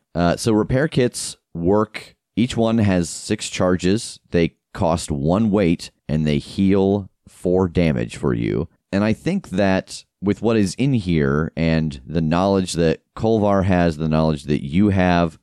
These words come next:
that there's a way that you can spend some time to convert a repair kit. So instead of them being slow like bandages and healing four damage, uh, and using one of the six charges, what you can do is spend a little bit of time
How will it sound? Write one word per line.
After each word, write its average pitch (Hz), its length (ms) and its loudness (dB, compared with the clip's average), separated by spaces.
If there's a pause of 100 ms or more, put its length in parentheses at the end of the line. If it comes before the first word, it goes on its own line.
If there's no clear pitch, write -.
(120)
that 87 160 -2
there's 135 240 0
a 117 60 2
way 95 260 4
that 80 340 0
you 92 220 2
can 87 360 0
spend 85 360 -4
some 78 200 -2
time 82 640 -2 (180)
to 110 140 0
convert 90 520 0
a 85 60 2
repair 73 380 0
kit. - 280 -6 (240)
So 120 120 -2
instead 117 300 0
of 90 500 2 (180)
them 98 240 2
being 92 200 2
slow 87 320 0
like 80 220 2
bandages 71 600 0
and 76 180 -4
healing 95 380 0
four 85 320 0
damage, 65 640 -2 (180)
uh, - 60 -6
and 71 160 -2
using 78 300 0
one 76 160 0
of 73 80 -2
the 71 100 -4
six - 240 -8
charges, 85 580 -2 (160)
what 104 180 0
you 123 100 2
can 120 100 2
do 120 120 4
is 98 100 2
spend 101 260 -2
a 90 40 2
little 90 200 2
bit 85 120 0
of 82 120 0
time 90 460 0